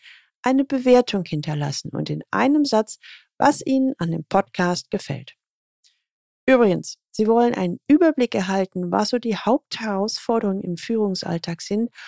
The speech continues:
und wie Sie sie lösen können auf dem Weg ins Topmanagement, dann holen Sie sich doch mein aktuelles Buch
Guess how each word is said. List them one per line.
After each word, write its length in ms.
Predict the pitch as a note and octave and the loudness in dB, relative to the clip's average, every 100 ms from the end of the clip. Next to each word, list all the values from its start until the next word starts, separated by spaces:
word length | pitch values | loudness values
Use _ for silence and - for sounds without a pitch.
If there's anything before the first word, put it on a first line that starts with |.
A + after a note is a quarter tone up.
| - _ | -20 _
und 200 | A3+ G#3+ | -2 0
wie 100 | A3 | 0
Sie 140 | G#3 G3 | 0 0
sie 140 | E3+ | 0
lösen 420 | E3 A3 A#3 G3 | 2 4 4 -2
können 320 | - F#3 F3+ - | -2 -2 -2 -4
auf 200 | E3 - | -6 -6
dem 200 | F3 E3+ | -8 0
Weg 200 | G3 G3 | 0 0
ins 180 | D#3+ | -6
Topmanagement, 680 | - G3 - G3 G3+ G3+ G3 - - - - | -2 -2 -2 -4 -4 -4 -4 -6 -16 -8 2
dann 200 | D4 D4 | 2 4
holen 220 | B3+ C4 | 4 4
Sie 140 | A#3+ | 2
sich 180 | A3 G3 | -4 -2
doch 180 | - F3 | -2 -2
mein 160 | E3 E3 | -4 -6
aktuelles 520 | C#3 - D3+ D#3+ F#3+ | -12 -10 -4 -4 -4
Buch 280 | - D#3+ - | -6 -8 -8